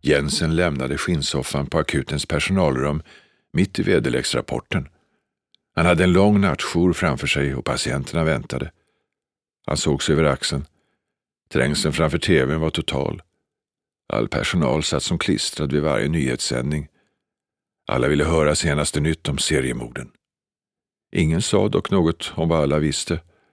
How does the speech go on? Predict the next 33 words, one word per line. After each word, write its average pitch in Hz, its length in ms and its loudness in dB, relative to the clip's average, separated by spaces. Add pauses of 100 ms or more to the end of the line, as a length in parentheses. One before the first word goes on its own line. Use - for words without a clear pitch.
(220)
att - 200 -4
polisen 95 500 4
visat 80 380 2
ett 80 100 -2
särskilt 92 500 2
intresse 87 500 0
för 85 160 0
flera 87 320 4
personer 87 520 0
inom 78 240 0
sjukvården. 73 680 -2 (1120)
Några 67 300 0
hade 85 200 2
redan 80 320 2
varit 107 200 -2
inne 90 160 4
på 87 140 0
förhör. 82 440 4 (1120)
Oron 80 420 2
och 85 80 0
skvallret 71 560 0
spred 67 460 -2
sig 71 160 -2
som 65 120 -4
en 73 100 0
löpeld 65 540 0
i 73 40 -2
korridorerna. 69 680 0 (800)
Och 78 80 2
ju 82 80 6
mindre 85 280 2
man 98 160 4
visste, 95 420 -2